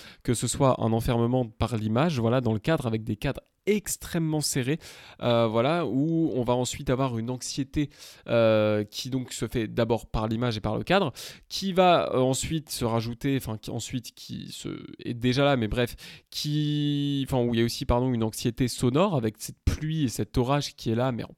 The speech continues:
permanence. Et ensuite, on va avoir cette anxiété qui est faite à base de la lumière, voilà. Et la lumière, je trouve que c'est très intelligent. Euh, voilà, au bout d'un moment, il y a une coupure de courant, euh, et donc c'est vrai que ça réduit considérablement. Déjà que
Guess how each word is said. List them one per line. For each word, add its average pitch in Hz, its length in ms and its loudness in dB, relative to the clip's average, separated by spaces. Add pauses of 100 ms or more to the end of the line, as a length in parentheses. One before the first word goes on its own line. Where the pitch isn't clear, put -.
permanence. 147 540 2 (580)
Et 170 160 8
ensuite, 160 460 -2
on 135 80 2
va 113 100 4
avoir 113 240 2
cette 113 220 -4
anxiété 110 420 -4
qui - 240 -4
est 110 60 0
faite - 520 -6
à 117 120 -2
base 110 320 0
de 123 420 4
la 120 160 2
lumière, 117 420 -2
voilà. 110 280 -4
Et 110 100 0
la 113 80 2
lumière, 117 320 0
je 139 80 -4
trouve - 200 -12
que - 80 -14
c'est - 120 -8
très 123 220 -6
intelligent. 110 420 0 (480)
Euh, 117 160 2
voilà, 104 240 4
au 127 40 4
bout 113 100 -2
d'un 104 80 4
moment, 110 160 0
il 127 40 0
y 110 40 0
a - 20 0
une 104 80 -6
coupure 131 300 2
de 117 80 4
courant, 113 320 0 (440)
euh, 107 360 0 (500)
et 120 140 -2
donc 131 220 -2
c'est - 120 -6
vrai 120 220 0
que 139 420 0 (760)
ça 127 160 2
réduit 120 260 -2
considérablement. 143 800 -2
Déjà 131 260 0
que 156 200 0